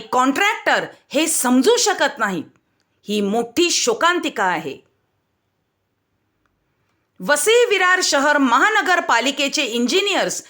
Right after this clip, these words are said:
व अधिकाऱ्यांचे कामावर लक्ष आहे का, की अशाच प्रकारे काम करण्याची त्यांची पद्धत आहे? हे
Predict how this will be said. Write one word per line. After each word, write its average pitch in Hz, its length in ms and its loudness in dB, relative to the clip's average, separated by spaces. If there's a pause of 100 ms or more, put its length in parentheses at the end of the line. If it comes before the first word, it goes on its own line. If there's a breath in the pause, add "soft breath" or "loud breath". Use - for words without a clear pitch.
(140 soft breath)
व 208 100 -2
अधिकाऱ्यांचे 285 960 0 (360 soft breath)
कामावर 302 540 2
लक्ष 254 320 0
आहे 311 380 4
का, 370 260 -2 (640)
की 302 200 2
अशाच 415 400 0
प्रकारे 415 440 0
काम 370 280 2
करण्याची 359 460 0
त्यांची 339 280 0
पद्धत 277 440 -2
आहे? 202 320 0 (680)
हे 202 140 0